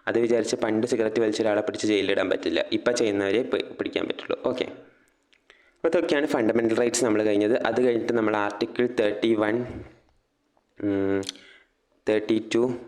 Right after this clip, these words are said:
തേർട്ടി ത്രീ, തേർട്ടി ഫോർ, തേർട്ടി ഫൈവ് നോക്കി.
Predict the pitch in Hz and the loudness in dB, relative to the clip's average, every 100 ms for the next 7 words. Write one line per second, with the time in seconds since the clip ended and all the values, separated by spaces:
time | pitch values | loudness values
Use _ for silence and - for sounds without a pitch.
0 | - _ _ _ - 107 - 110 - - | -20 _ _ _ -2 -2 0 -2 0 0
1 | 123 127 - - - _ _ - 110 107 | 0 -2 -10 -20 -20 _ _ -6 -4 -2
2 | 110 107 - 123 127 - - - _ _ | -2 -2 0 0 -2 -8 -16 -20 _ _
3 | 107 107 104 98 - 110 85 - - 95 | -2 0 -2 -2 0 0 -2 -6 -6 -4
4 | - | -4